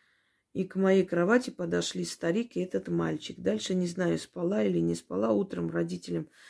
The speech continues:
рассказала, сказали, что сон. А почему всю ночь это помню? Объясните, пожалуйста, с уважением, Наталья. Ну, ничего удивительного, у вас бабушка умерла, и в течение, там, сорока дней, даже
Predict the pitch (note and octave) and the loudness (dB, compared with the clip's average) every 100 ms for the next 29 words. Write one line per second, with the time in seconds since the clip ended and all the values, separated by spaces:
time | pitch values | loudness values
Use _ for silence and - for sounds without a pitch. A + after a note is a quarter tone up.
0 | - - - - G3 F#3 - F#3 A#3+ A#3+ | -20 -20 -20 -4 -2 0 2 4 6 6
1 | A3+ F3+ F3+ G3+ G3 - F#3 - D#3+ D#3+ | 2 -2 0 0 -2 -8 -10 -4 -2 -2
2 | D#3+ - - C4 C4 A3+ G#3+ G#3+ G#3 G3+ | -4 -2 4 4 4 4 4 4 2 -2
3 | F#3+ - F#3+ F#3 F3 E3+ F3 - A3 - | -2 -2 0 2 2 2 -2 -4 -4 -4
4 | F3 F3 F3+ E3+ - E3+ D#3+ F3+ F#3+ F3+ | -4 -2 -2 -2 -6 -6 -4 0 0 0
5 | E3 E3+ E3+ D#3 F3 - - - - G#3+ | -2 -4 -8 -10 -10 -14 -20 -20 -8 0
6 | A3 G#3+ G#3 F#3+ F#3 F#3 F3 - E3 - | 0 0 -4 -4 -2 -6 -8 -12 -14 -14
7 | E3 - - D#3 D#3 - - E3 - - | -16 -14 -12 -12 -14 -16 -14 -12 -10 -6
8 | - - - - D#3+ - - - - E3 | -6 -8 -16 -12 -10 -10 -14 -18 -12 -12
9 | E3 D#3+ E3+ F#3 F3+ D#3 D#3+ | -10 -10 -6 -6 -6 -8 -8